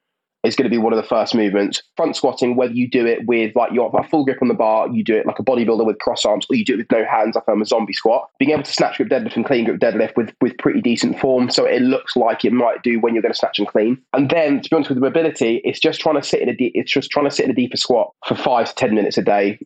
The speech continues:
If you have to elevate your heels, if you have to wear weightlifting shoes, that's absolutely fine. But trying to work yourself down to the point where you can go into a deep squat with your feet flat on the floor and your back relatively straight. Like, it doesn't have to be completely, completely arched. That's all you really need to do to start, because when you're snatching, clean and jerking,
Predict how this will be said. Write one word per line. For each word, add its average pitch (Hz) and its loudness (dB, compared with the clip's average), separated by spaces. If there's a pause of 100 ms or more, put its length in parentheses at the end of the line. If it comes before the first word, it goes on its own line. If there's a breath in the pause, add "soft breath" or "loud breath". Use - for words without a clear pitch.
If - -2
you 127 2
have 147 0
to - 0
elevate 127 0
your 190 -2
heels, 123 0
if 110 0
you 117 0
have 120 -2
to 117 2
wear 120 0
weightlifting - -4
shoes, 117 0
that's 110 -4
absolutely - 0
fine. 117 0 (120)
But 123 0
trying 143 0
to 123 0
work 131 0
yourself - -2
down 127 2
to 120 -8
the - -20
point - 0
where 117 0
you 120 -2
can 139 0
go 123 2
into 117 -2
a - 0
deep 139 -2
squat 117 0
with 104 0
your - -2
feet - -4
flat - 0
on 110 0
the 110 -2
floor 107 0 (120)
and 123 4
your 123 2
back - 0
relatively 113 0
straight. 82 0
Like, 92 0
it - -2
doesn't 120 -2
have - -2
to - -8
be 110 2
completely, 101 0
completely 101 0
arched. 92 0 (360)
That's 139 0
all 160 2
you 151 2
really 135 2
need 127 0
to - -4
do 120 0
to 113 -2
start, 110 0
because 123 0
when 143 2
you're 135 2
snatching, 127 -2
clean 131 2
and 117 0
jerking, 110 0